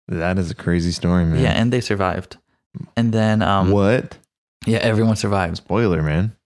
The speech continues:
Speaker 2: Um, I did get into one accident. Um, I was in
Speaker 1: There you
Speaker 2: Fulshear, stopped at a red light, and a lady, uh, hit me from behind with her
Speaker 1: Oh,
Speaker 2: car.
Speaker 1: my
Speaker 2: With her
Speaker 1: goodness.
Speaker 2: car.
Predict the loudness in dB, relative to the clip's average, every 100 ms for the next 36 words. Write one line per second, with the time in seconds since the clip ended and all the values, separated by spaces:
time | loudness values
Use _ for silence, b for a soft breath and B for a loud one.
0 | _ 0 2 2 0 0 0 0 0 0
1 | 0 0 0 0 0 0 -2 -2 -2 0
2 | -2 -4 b b b b _ -2 0 0
3 | -2 -6 -10 -8 -8 -2 0 0 0 0
4 | -2 0 0 0 0 0 0 -4 -2 -2
5 | 0 0 0 0 0 -2 -2 -2 0 0
6 | 0 0 0 -2 -2 -4 -8 _ -8 -4
7 | 0 0 -2 -4 -4 -2 -2 -2 -4 b
8 | b b b b _ _ -2 -2 0 0
9 | 0 0 -2 -2 -2 -2 -4 -6 -10 -10
10 | -18